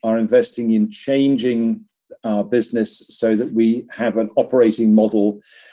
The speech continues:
which truly underpins the structures,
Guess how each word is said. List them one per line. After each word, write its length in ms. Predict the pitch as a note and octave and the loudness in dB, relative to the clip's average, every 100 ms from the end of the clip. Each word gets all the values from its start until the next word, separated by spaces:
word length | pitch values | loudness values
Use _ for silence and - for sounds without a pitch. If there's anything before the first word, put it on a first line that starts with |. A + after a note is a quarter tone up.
| _ B2 | _ -4
which 220 | A#2+ - | -4 -2
truly 340 | - D3 C#3+ | 2 4 2
underpins 1000 | - C3 A#2+ A2+ - C#3 G#2+ G#2 A2 - | 0 2 2 0 0 2 2 2 -2 -4
the 60 | G#2+ | -16
structures, 960 | - C#3 A2+ - A#2+ A#2 A2+ - - | -4 -2 -2 -4 -4 -2 -4 -10 -20